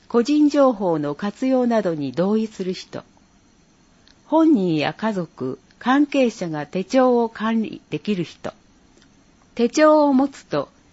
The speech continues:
認知症の人の情報を関係機関と共有できます。イラストで掲載。中心に、手帳を持った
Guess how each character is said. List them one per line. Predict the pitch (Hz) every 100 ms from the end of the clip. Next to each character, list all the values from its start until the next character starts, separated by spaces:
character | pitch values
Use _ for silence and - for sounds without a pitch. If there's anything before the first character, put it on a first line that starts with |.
| -
認 | 262 320
知 | -
症 | - 277 254
の | 208
人 | 190 - 175
の | 151 147 -
情 | 165 208 240
報 | 240 226 214 208
を | 202 - _ -
関 | 233 285
係 | 277 269 254
機 | -
関 | - 233
と | 208 151
共 | - 226 247
有 | 247 240
で | 208
き | 208 196
ま | 175
す。 | 165 _ _ _ _ _ _ _ _ _ _ _ _ _
イ | 190
ラ | 226 269
ス | -
ト | 226
で | 202
掲 | 190 180 170
載。 | - 143 127 _ _ _ _ _ _ _ _ _ _ _ _ _ _ _ _ _ _ _ _ - _ _ _ _ _ -
中 | 254 262
心 | 254 247 233 220
に、 | 214 208 _ _ _ _ _
手 | - 233
帳 | 285 285 277
を | 269
持 | 262
っ | 262
た | - - 165